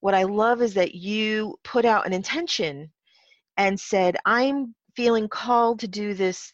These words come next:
thing, and opportunities have presented themselves to you to make it possible. And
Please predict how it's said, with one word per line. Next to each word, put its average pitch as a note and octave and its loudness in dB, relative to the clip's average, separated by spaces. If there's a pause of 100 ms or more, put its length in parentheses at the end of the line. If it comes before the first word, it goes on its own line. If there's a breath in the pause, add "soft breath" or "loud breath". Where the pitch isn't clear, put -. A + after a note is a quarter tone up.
thing, F3+ -2 (880 soft breath)
and G#3+ 4 (120)
opportunities A#3 -2
have G3+ -4
presented A3 0
themselves F3 -2
to - -10
you F3 -6
to F3 -4
make G3 -2
it - -6
possible. F#3 -4 (680 loud breath)
And A3+ 4